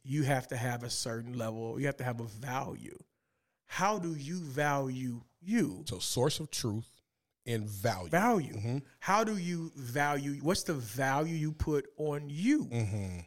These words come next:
Speaker 1: And living that truth. For me, authenticity is everything to me.
Speaker 2: Yeah.
Speaker 1: It's, it's my,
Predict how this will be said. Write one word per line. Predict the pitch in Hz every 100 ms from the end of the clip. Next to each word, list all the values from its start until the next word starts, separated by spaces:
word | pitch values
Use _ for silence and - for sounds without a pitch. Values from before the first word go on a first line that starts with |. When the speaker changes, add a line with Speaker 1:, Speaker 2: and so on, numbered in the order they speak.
| -
Speaker 1:
And | 165 151 147 170
living | 285 220 202 151 127
that | 131 117 - _
truth. | - - 127 101
For | - 165
me, | 139 139 233 277 139 135 _ _ _ _ -
authenticity | 180 202 190 160 - 233 247 175 143 127 117 -
is | 147 233 -
everything | 160 175 131 120 113 92
to | - 98
me. | 95
Speaker 2:
Yeah. | 92 78
Speaker 1:
It's, | 165 -
it's | - - -
my, | 131